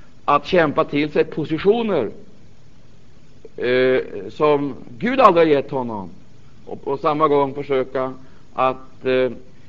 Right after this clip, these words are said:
trycka undan andra, eh, som han eventuellt avundades, därför att han tyckte att det gick bättre för dem och de hade större framgång än vad han själv hade. Det var helt omöjliga tankar på Paulus,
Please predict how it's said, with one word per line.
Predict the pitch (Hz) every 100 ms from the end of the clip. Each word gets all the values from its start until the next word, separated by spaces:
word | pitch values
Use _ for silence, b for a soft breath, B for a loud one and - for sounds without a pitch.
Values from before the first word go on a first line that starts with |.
| - -
trycka | 151 151 160
undan | 147 127 139
andra, | 139 117 117 113 92 - - - - - - -
eh, | 90
som | 110 131 127
han | 131 127 127 110 - 78 -
eventuellt | 139 143 135 131 120 101
avundades, | 160 143 120 120 120 120 113 104 - - -
därför | - 120 123
att | 120 - - -
han | 180 214 233 214 -
tyckte | 233 208 220
att | 202
det |
gick | 190 190
bättre | 147 139 165
för | 175
dem | 143 139
och | 151
de | 135
hade | 135
större | - 120 117
framgång | 131 123 101 107 104 104 b b b
än | - 117
vad | 117
han | 120
själv | 117 104 113
hade. | 98 80
Det | 196 220
var | 180
helt | 175 165 - b b b b -
omöjliga | 233 233 151 151 190 180 170
tankar | 160 165 135 107 135
på | 135
Paulus, | 131 117 107 85 - -